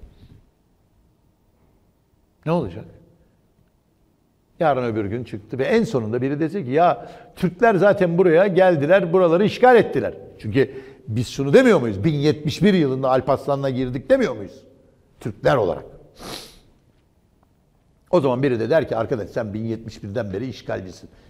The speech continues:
Çık kendi memleketine git, git Orta Asya'ya." Bu buraya gider. Ve bu yanlış. Bu nefret söylemi çok kötü bir şey. Ve bugün Türkiye'de çıt yok. İki tane H D P'li,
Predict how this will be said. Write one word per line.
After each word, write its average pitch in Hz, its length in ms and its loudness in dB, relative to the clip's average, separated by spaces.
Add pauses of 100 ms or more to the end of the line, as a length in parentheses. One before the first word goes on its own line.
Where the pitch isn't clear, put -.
(100)
Çık - 260 -10
kendi 117 220 -8
memleketine 104 520 -12
git, 101 200 -12
git - 160 -14
Orta 101 240 -8
Asya'ya." - 340 -10 (880)
Bu 311 160 6
buraya 262 280 8
gider. 131 340 0 (1400)
Ve 196 100 0
bu 175 80 0
yanlış. 101 680 -10 (840)
Bu 196 140 0
nefret 170 420 -2
söylemi 104 400 -6
çok - 220 -10
kötü 151 220 -10
bir 156 60 -10
şey. - 200 -18 (680)
Ve 208 140 2
bugün 226 220 -2
Türkiye'de 190 560 0 (120)
çıt - 280 -8
yok. 147 220 -4 (180)
İki 180 180 -8
tane 143 240 -6
H 147 240 -6
D 143 120 0
P'li, 131 300 -6